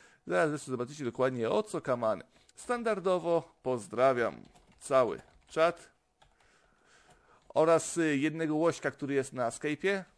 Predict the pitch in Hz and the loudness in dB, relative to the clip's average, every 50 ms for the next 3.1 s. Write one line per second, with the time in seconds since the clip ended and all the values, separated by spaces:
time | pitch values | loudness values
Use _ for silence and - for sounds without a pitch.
0 | _ _ _ _ _ _ _ - - - - - - - 151 185 240 254 _ _ | _ _ _ _ _ _ _ -20 -20 -20 -20 -16 -12 -12 -10 -12 -12 -16 _ _
1 | _ _ _ _ _ _ - 135 147 - - - _ _ - - - - - - | _ _ _ _ _ _ 0 0 0 0 -2 -10 _ _ -20 -20 -20 -10 -2 2
2 | 127 131 123 120 110 113 147 202 208 - 226 185 160 170 - - 110 92 - _ | 2 4 4 2 0 -4 -6 -8 -6 -4 -4 -4 -4 -4 -4 -2 -2 -2 -4 _
3 | _ | _